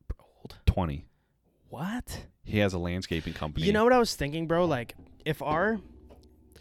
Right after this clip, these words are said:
Speaker 1: if our podcast even got remotely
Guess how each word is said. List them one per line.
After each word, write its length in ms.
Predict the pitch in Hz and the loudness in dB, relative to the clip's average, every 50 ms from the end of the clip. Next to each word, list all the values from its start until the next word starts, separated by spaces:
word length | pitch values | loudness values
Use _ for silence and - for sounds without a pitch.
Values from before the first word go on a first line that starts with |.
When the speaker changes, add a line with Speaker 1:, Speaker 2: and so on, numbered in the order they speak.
| - - - - - - _ - | -20 -20 -20 -20 -20 -14 _ -8
Speaker 1:
if 160 | 147 - - | -6 -4 -2
our 200 | 123 139 175 208 | 0 2 2 0
podcast 720 | - - - 120 110 117 120 - 143 139 143 143 135 - - | 0 -2 -4 -4 -4 -4 -4 -2 0 2 2 2 0 -2 -6
even 220 | 131 135 127 147 143 | -6 -4 -2 -2 0
got 180 | 139 127 123 - _ - | 0 0 -2 -4 _ -2
remotely 760 | 147 147 143 160 165 165 170 165 170 - 139 131 123 120 117 | 2 6 8 8 8 10 10 8 8 6 4 2 0 0 0